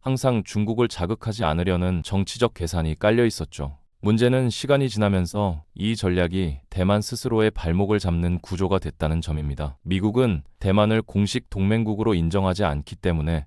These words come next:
무기 판매는 언제나 외교 카드이자 협상 수단으로 취급합니다. 실제로 에프 십육 브이 전투기, 최신 레이더 체계,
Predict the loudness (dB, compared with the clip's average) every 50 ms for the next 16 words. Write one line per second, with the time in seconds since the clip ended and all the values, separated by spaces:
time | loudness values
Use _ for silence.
0 | -8 _ -4 -2 -2 -2 -2 -2 -2 0 0 2 2 2 2 2 2 2 0 -2
1 | -2 -2 0 0 2 2 2 2 2 2 2 2 0 0 0 0 2 0 0 0
2 | -2 -6 -2 -2 0 -2 0 0 0 0 0 -2 -4 -8 _ _ -8 -8 -4 0
3 | 0 2 2 0 -2 0 2 2 2 2 0 -2 -4 -4 -4 -4 -4 -2 -2 -2
4 | -2 -2 -4 -6 -8 -10 -10 _ -10 -6 -4 -2 0 2 2 4 4 2 2 -2
5 | -4 -10 _ _ 0 0 0 2 2 0 -2 -2 -2 -2 -2 -2 -2 -2 0 0
6 | 0 2 2 2 0 0 -2 -8 -10 -8 -8 -8 -8 -8 -4 0 2 2 2 2
7 | 2 0 2 2 4 4 4 2 2 2 0 0 -2 -4 -4 -2 -2 -4 -4